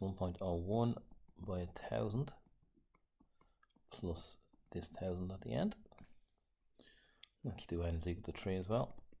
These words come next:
It just becomes a bit clearer, I think, with the third one. A three is gonna be one point oh one by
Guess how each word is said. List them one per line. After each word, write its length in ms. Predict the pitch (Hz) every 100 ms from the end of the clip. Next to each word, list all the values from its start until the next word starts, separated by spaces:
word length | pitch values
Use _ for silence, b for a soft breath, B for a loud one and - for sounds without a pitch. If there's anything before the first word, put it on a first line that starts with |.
| -
It 100 | -
just 180 | - -
becomes 240 | - 85 80
a 60 |
bit 180 | 73 82
clearer, 380 | - 82 82 85
I 40 |
think, 220 | 82 87
with 100 | -
the 160 | - -
third 220 | 101 107
one. 160 | 151 160 - - - -
A 120 | 104 98
three 420 | - - 127 131 - - - - - - _ _ - - - B B B -
is 100 | 95
gonna 220 | 98 95
be 160 | 92 95
one 300 | 101 107 117
point 300 | - 110 104 -
oh 140 | 95
one 360 | 90 101 139 135 - - - - - - - - b b b b b
by 80 | -